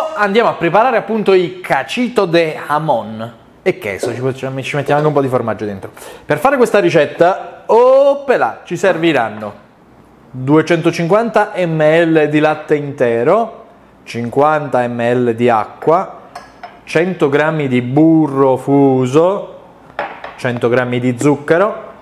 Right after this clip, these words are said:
seicentocinquanta grammi di farina, due uova,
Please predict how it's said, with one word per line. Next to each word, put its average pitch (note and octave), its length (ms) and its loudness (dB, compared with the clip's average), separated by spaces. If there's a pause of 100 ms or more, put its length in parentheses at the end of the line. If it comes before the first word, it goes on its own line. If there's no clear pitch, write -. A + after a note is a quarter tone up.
(160)
seicentocinquanta D#3 1000 -2
grammi C#3+ 580 0
di A#2+ 100 -4
farina, D#3+ 840 0 (640)
due D#3+ 320 2
uova, D3+ 880 0